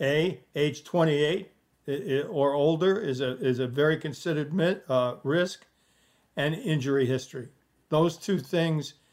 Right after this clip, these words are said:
uh, absolutely cannot be ignored. Character, substance abuse, weight, or worth ec-, uh, uh, work ethic problems, uh,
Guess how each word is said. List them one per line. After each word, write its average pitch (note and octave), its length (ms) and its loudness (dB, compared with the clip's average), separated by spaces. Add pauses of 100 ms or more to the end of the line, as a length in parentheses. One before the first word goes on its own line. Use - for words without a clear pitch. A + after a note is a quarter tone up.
(320)
uh, B2+ 320 0 (180)
absolutely E3 920 -2 (400)
cannot C#3+ 520 -2
be C#3+ 180 -2
ignored. B2 440 -4 (1120)
Character, F#3 760 2 (220)
substance D#3+ 580 -2
abuse, D3+ 640 0 (300)
weight, E3+ 380 2 (380)
or C3 180 0
worth F#3+ 320 4
ec-, D#3+ 340 -4
uh, E3 40 -4
uh, C#3 440 -2
work E3 440 0 (100)
ethic D#3 380 -2
problems, D3 760 0 (540)
uh, C3 380 2